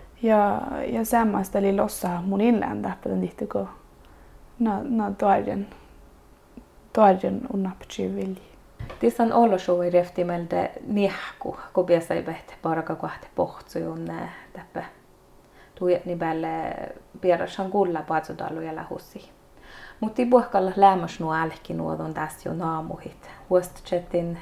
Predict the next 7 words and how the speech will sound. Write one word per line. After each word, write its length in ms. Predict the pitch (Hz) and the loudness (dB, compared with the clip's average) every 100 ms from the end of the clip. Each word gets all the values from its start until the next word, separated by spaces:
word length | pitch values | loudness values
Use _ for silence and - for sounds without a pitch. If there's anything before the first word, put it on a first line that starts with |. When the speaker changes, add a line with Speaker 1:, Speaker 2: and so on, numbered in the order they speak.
| - | 0
Speaker 2:
te 140 | 180 | 2
vikkai 540 | 175 175 - 170 170 165 - | 2 0 -2 -4 -4 -4 2
orha 560 | 175 170 160 160 160 | 4 4 0 -4 -4
nuppi 440 | 160 180 190 - 190 | -2 -4 -4 -4 -4
siitä 460 | 185 185 180 180 | 0 0 0 0
asiaikkatin 920 | 175 175 - 175 170 - 165 - 156 156 | -2 -4 -4 -2 -2 -6 -14 -10 -12 -8
zakkat 840 | 180 175 185 - - 185 185 - | -2 -2 -2 -10 -2 -2 -2 -10